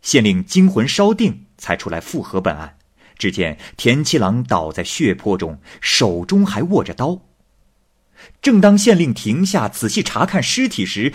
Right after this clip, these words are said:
尸体突然跃起，竟砍下了县令的首级，然后又倒了下去。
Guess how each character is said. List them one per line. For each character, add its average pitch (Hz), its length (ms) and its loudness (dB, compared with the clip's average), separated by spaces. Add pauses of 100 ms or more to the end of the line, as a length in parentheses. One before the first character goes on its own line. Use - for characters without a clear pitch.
尸 135 240 2
体 90 360 -8
突 254 260 0
然 175 160 0
跃 220 200 4
起， - 360 -8 (200)
竟 143 160 0
砍 98 380 0
下 120 140 0
了 107 80 2
县 151 200 2
令 131 120 -4
的 113 60 2
首 95 260 0
级， 117 400 -4 (160)
然 117 200 -2
后 139 220 0
又 180 240 0
倒 80 260 -8
了 80 80 -10
下 78 240 -10
去。 - 220 -18